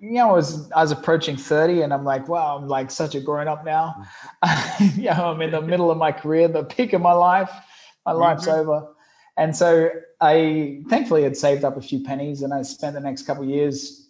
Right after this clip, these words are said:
Speaker 1: floating around the world trying to work out what the hell am I gonna do with my life. I ended up back in Australia and I built an on-,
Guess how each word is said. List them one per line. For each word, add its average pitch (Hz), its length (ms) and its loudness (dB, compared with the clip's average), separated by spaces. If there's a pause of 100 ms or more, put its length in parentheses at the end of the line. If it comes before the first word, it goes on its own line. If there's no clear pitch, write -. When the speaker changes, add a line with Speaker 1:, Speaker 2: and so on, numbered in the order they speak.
(100)
Speaker 1:
floating 143 280 2
around 135 220 -2
the 139 60 0
world 139 480 2
trying 139 200 -2
to 139 40 -2
work 139 280 0
out 139 240 -2
what 139 120 -16
the - 60 -16
hell 147 180 -6
am 147 120 -8
I - 80 -8
gonna 127 80 -10
do 226 180 0
with 262 80 -2
my 135 120 -8
life. 117 340 -16 (880)
I 175 300 6
ended 240 320 0
up - 500 -2
back 165 220 0
in 170 60 -2
Australia 151 720 0 (120)
and 147 360 -4 (140)
I 143 120 2
built 147 340 0
an 139 100 -10
on-, 131 220 -6